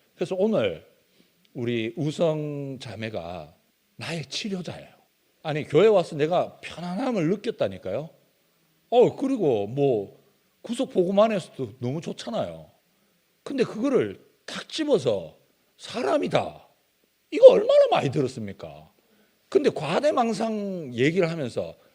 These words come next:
"사람이다. 이게 치유됐다."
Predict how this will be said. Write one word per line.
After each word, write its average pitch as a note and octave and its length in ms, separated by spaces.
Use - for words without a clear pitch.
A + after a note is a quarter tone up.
"사람이다. G#3+ 880
이게 B3+ 320
치유됐다." G#3+ 760